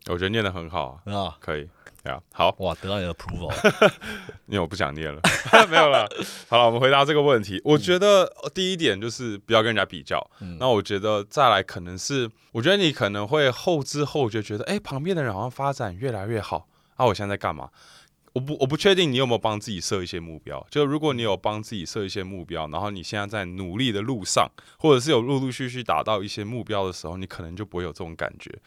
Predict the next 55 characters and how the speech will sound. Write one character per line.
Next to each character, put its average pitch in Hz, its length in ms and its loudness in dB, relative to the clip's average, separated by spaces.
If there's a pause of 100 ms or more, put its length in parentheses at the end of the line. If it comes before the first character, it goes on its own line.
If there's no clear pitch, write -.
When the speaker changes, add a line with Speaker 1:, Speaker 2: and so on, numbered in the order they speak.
(180)
Speaker 2:
嗯。 90 100 -14
Speaker 1:
因 87 80 -8
为 175 60 4
我 143 80 6
在 160 120 6
想， 120 240 2
有 95 120 -4
些 123 140 -2
人 117 100 2
可 95 120 -4
能 85 80 -8
就 98 100 -8
是， 101 200 -8
OK， 101 260 0
定 110 240 -6
期 82 320 -10
上 107 180 -4
下 107 140 4
班， 87 200 2 (120)
或 110 80 2
者 101 60 2
定 104 180 -6
期 85 260 -12
上 92 180 -10
下 82 140 -2
课， - 180 -6 (760)
就 202 100 -2
是 208 140 0
有 139 140 6
一 - 20 4
点 113 340 4 (120)
被 135 240 6
时 - 200 -4
间 110 160 0
拖 127 300 -2
着 120 100 0
走 82 200 -2
的 82 80 -6
感 76 240 -6
觉。 67 300 -14
Speaker 2:
嗯。 90 360 -8
Speaker 1:
感 95 160 2
觉 104 80 0
自 156 140 -8
己 120 80 -2
没 95 100 -4
有 104 140 -2
在 104 180 0
主 87 260 -14
导 95 380 0
自 104 220 -10
己 85 180 -8
的 73 340 -8
时 - 240 -8
间 90 300 -4